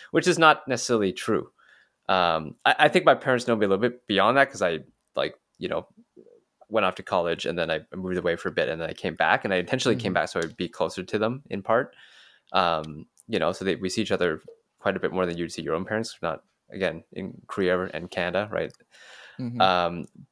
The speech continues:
Speaker 1: but I think that, yeah, I, I really <laughs> I relate to a lot of what you're saying in very similar ways with my parents. I don't know if our conflicts become as heated, heated as the ones you've had with your parents. I mean, one thing I wanted to
Speaker 2: Mm-hmm.
Speaker 1: ask you was if you would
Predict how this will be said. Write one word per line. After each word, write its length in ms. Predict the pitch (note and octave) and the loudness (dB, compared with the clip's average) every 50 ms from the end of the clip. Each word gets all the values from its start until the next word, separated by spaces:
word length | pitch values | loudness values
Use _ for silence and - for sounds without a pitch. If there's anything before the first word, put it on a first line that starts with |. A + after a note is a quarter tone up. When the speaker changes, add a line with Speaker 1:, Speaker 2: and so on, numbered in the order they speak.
| _ | _
Speaker 1:
but 300 | - A#2+ G#2+ G2 - - - - _ _ _ _ _ - | 6 8 8 8 6 2 -16 -20 _ _ _ _ _ 0
I 160 | G#2+ A#2 A2+ | 2 2 2
think 320 | A2+ - - C3+ C3+ C3 - | 2 2 0 0 0 2 2
that, 260 | B2 G2+ - - - _ _ _ _ _ _ _ _ _ _ _ _ _ _ _ - | 2 2 2 0 -16 _ _ _ _ _ _ _ _ _ _ _ _ _ _ _ 2
yeah, 180 | C3+ B2 F#2+ C2+ | 4 6 6 6
I, 200 | G1+ D#2 G2 - - | 4 2 0 0 2
I 60 | G#2+ | 0
really 280 | G#2 G2+ G#2 G#2+ B2 C3 - | 2 4 4 4 4 4 2
<laughs> 60 | - C#3 | 2 2
I 60 | G#2 | 4
relate 400 | A#2 A#2 A2+ G#2 B2 C#3 - - | 4 4 6 6 4 4 2 2
to 100 | - A#2 | 0 2
a 40 | G2+ | 4
lot 180 | G2 G2 F#2+ F#2 | 6 6 6 4
of 60 | F2+ | 2
what 80 | F2+ D2 | 0 -2
you're 120 | E2 F2 | -2 -4
saying 600 | - - A#2+ A2+ G#2+ F#2+ F2 F2 F2+ G2+ G#2+ _ _ _ _ _ _ _ _ _ _ _ _ _ _ _ _ _ _ _ _ _ _ _ - | -2 0 2 2 2 2 0 -2 -4 -6 -10 _ _ _ _ _ _ _ _ _ _ _ _ _ _ _ _ _ _ _ _ _ _ _ -2
in 180 | A#2 A2+ G#2+ | -2 0 2
very 260 | G2 A#2 A#2+ A#2 A2+ | 4 6 6 6 6
similar 280 | A2 - A2+ G#2 G2 F2+ | 4 0 -2 0 2 2
ways 180 | F#2 F#2 F#2+ F2+ | 4 2 2 0
with 60 | F#2+ | -2
my 120 | F2+ D#2+ D#2+ | -2 -4 -2
parents. 280 | - G#2 F2+ D2+ - - | -2 -2 -2 -2 0 0
I 60 | G2+ | 2
don't 140 | B2+ C3+ C3 | 4 4 6
know 180 | B2 B2 A#2+ | 6 6 6
if 100 | A2+ F#2 | 6 4
our 160 | - G#2 G#2 | 4 2 2
conflicts 760 | G2 - - G#2+ G2+ G#2 - - G2 F2 - - - - - _ _ _ _ - | 2 0 0 0 0 0 0 -2 -2 -2 0 -2 -4 -4 -6 _ _ _ _ -8
become 340 | A2 G#2+ - - G#2 F#2+ | -8 -6 -4 -2 -2 -2
as 140 | E2+ E2+ - - | -2 -4 -4 -4
heated, 260 | - G#2+ F2 D#2 - A1+ - - _ _ | -4 -4 -4 -2 -6 -6 -8 -10 _ _
heated 320 | _ - - G2+ G#2 G2 F2+ | _ -6 -4 0 0 2 2
as 160 | F2+ F2 - | 0 0 0
the 60 | - F2+ | -2 -2
ones 260 | F2 F2+ F2 E2 - | -2 -4 -4 -6 -4
you've 180 | F#2+ G2+ F#2+ | -4 -4 -4
had 340 | - - - G1+ G1+ - - _ _ _ _ _ _ _ _ _ _ _ _ _ _ _ _ _ - | -2 -2 -2 -2 -2 -4 -6 _ _ _ _ _ _ _ _ _ _ _ _ _ _ _ _ _ -6
with 160 | G2+ G2 F2 | -6 -2 0
your 140 | F#2+ G2 F#2+ | 0 0 0
parents. 520 | - - D#2+ C#2 - - - - - - - | 0 -2 -4 -4 -4 -6 -6 -8 -10 -4 -2
I 60 | G2+ | 0
mean, 120 | A2 A2+ A2+ | 2 4 4
one 140 | B2 B2 | 4 4
thing 100 | A#2+ D3 | 4 4
I 40 | B2 | 4
wanted 160 | A2+ G#2+ F#2+ | 4 6 6
to 40 | E2 | 4
Speaker 2:
Mm-hmm. 20 | F2 | 4
Speaker 1:
ask 180 | F#2+ - - | 2 0 0
you 260 | B2 D3 D#3 C3 G#2+ | 2 4 4 4 4
was 340 | F#2 F#2 F#2 F2+ - - - - | 4 2 2 0 -2 -8 -10 -12
if 160 | - - - | -14 -10 -8
you 80 | G#2+ G2 | -6 -6
would 100 | F2+ | -6